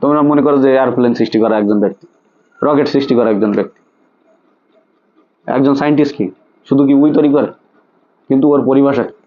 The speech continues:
বিজ্ঞান বা বৈজ্ঞানিক কি এগুলো?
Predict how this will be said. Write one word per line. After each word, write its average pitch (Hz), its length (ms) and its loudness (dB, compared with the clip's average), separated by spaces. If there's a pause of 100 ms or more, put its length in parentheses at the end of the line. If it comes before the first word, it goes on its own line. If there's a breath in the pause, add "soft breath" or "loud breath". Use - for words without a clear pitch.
(2500)
বিজ্ঞান 139 460 2 (260)
বা 131 100 0
বৈজ্ঞানিক 139 580 2
কি 190 200 0
এগুলো? 107 260 0